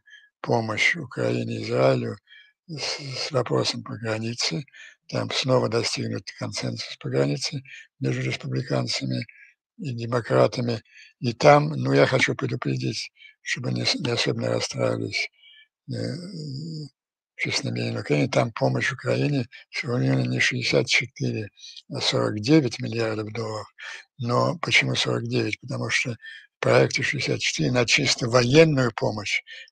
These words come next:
идёт именно сорок девять, а пятнадцать идёт там экономическое и гуманитарное. Но, видимо, дело в том, что с экономической и гуманитарной Европа как следует справится. Да, они уже больше накидали, чем эти четырнадцать.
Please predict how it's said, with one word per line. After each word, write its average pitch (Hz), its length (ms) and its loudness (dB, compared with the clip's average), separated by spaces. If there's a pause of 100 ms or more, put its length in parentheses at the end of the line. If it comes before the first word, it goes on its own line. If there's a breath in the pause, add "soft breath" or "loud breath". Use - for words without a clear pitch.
идёт 113 400 -4
именно 120 240 -2
сорок 120 380 0
девять, 110 440 -2 (440 loud breath)
а 127 100 -6
пятнадцать 131 680 -2
идёт 113 280 -6
там 110 200 -4 (360 soft breath)
экономическое 120 680 -2
и 113 60 -6
гуманитарное. 117 800 -2 (380 loud breath)
Но, 123 140 0
видимо, 135 320 4
дело 131 300 6
в - 60 -2
том, 139 180 -2
что 117 300 0 (260 loud breath)
с - 100 -6
экономической 131 680 0
и 127 220 -4
гуманитарной 127 680 2
Европа 127 540 0
как - 160 -12
следует 107 340 -6
справится. - 560 -2
Да, 131 100 2
они 143 140 2
уже 127 200 0
больше 117 360 0 (400 loud breath)
накидали, 107 540 -4
чем 117 200 -4
эти 110 160 -10
четырнадцать. 104 720 -6